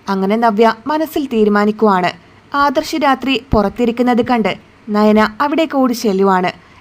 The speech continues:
"എന്താ ആദർശേട്ടാ ഇങ്ങനെ ലാപ്ടോപ്പിൽ മുഴുകിയിരിക്കുന്നത്?" അങ്ങനെ നയന ചോദിക്കുന്നത് കേട്ട് ആദർശ് നയന വരച്ച ഡിസൈൻ അവൾക്ക് തന്നെ കാണിച്ചു കൊടുക്കുവാണ്. "നീ ഇത് നോക്കടി, എങ്ങനെയുണ്ട്? ഒരു വീട്ടില്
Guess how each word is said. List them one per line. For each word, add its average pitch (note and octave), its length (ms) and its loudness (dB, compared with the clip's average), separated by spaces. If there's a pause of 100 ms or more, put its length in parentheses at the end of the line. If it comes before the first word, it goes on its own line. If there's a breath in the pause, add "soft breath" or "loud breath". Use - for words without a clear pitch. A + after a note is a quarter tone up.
(120)
"എന്താ D4 260 2
ആദർശേട്ടാ G#3+ 580 2 (320)
ഇങ്ങനെ D#4+ 200 2
ലാപ്ടോപ്പിൽ A#3+ 640 0
മുഴുകിയിരിക്കുന്നത്?" G#3+ 880 0 (400)
അങ്ങനെ F#3+ 340 -2 (140)
നയന F#3+ 300 -2
ചോദിക്കുന്നത് A3+ 600 0
കേട്ട് A3+ 280 0 (420 soft breath)
ആദർശ് G3 500 0 (280)
നയന D4+ 300 2
വരച്ച D4+ 280 0
ഡിസൈൻ A#3+ 440 -2 (240)
അവൾക്ക് D#4 400 0
തന്നെ C#4+ 220 0
കാണിച്ചു G3+ 340 0
കൊടുക്കുവാണ്. G#3+ 480 0 (340 soft breath)
"നീ E4 100 -2
ഇത് C#4 180 0
നോക്കടി, G#3 520 2 (340 loud breath)
എങ്ങനെയുണ്ട്? C#4+ 520 0 (320)
ഒരു D#4+ 140 0
വീട്ടില് A#3 480 2